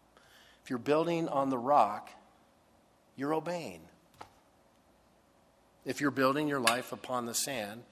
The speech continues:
you're disobeying. Obedience is the instrument by which you build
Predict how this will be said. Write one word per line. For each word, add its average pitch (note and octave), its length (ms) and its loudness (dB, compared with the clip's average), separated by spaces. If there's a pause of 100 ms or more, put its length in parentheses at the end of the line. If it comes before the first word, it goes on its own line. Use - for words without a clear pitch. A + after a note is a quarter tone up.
(220)
you're D#3 100 -4
disobeying. G#2+ 720 -6 (2000)
Obedience D3 1120 2 (540)
is C#3+ 260 4
the D3 160 0 (100)
instrument D3+ 720 0
by B2+ 160 2
which B2+ 340 -4
you A#2+ 140 -2
build C#3+ 680 -2